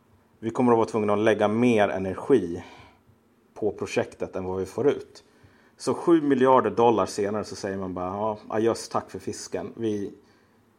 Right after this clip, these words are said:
kastar de här drömmarna i soptunnan", liksom. Och det här ledde till att alla andra oljebolag som hade planer på att borra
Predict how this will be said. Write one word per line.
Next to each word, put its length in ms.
kastar 340
de 100
här 100
drömmarna 400
i 40
soptunnan", 640
liksom. 320
Och 120
det 80
här 120
ledde 500
till 200
att 180
alla 240
andra 240
oljebolag 640
som 120
hade 140
planer 360
på 100
att 80
borra 340